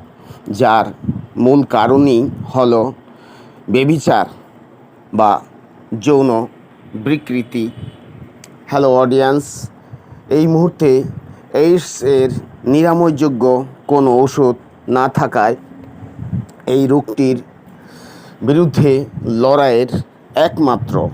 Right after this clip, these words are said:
সঠিক পন্থা হল যৌন শিক্ষা ও যৌন সচেতনতা। তাই আসুন সবাই যৌন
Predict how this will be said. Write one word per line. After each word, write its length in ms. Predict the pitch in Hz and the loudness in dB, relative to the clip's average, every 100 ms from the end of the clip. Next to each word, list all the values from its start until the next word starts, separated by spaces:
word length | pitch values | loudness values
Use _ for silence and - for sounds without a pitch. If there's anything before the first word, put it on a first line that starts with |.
| - - - | -10 -16 -12
সঠিক 420 | - 165 - 127 - - - - - - | -2 0 0 -4 -6 -16 -20 -20 -14 -2
পন্থা 380 | 139 165 180 160 | 0 0 -2 -4
হল 160 | 143 120 120 147 143 - - - - 110 | 0 2 0 -2 -10 -16 -20 -20 -10 -2
যৌন 200 | 160 170 170 | 2 2 2
শিক্ষা 480 | - - - - 110 95 - - - | 0 -2 -2 0 0 -2 -12 -20 -6
ও 100 | 131 123 110 - - - - - | 0 0 -2 -8 -20 -16 -14 -4
যৌন 260 | 143 123 120 107 98 - - - - | 0 0 0 -2 -8 -18 -20 -20 -6
সচেতনতা। 720 | 156 131 131 104 90 76 85 - - - - - - | -4 -2 -2 -2 -4 -6 -10 -10 -18 -20 -20 -12 -2
তাই 220 | 123 110 101 - - - - - - | 0 0 -6 -14 -20 -20 -20 -16 -2
আসুন 360 | 135 - 117 90 90 - - - - - - | -2 -2 -6 -8 -14 -20 -20 -20 -20 -18 -2
সবাই 320 | 143 131 110 120 - - - 104 104 | 0 2 0 -4 -8 -18 -16 -6 0
যৌন 220 | 156 | 2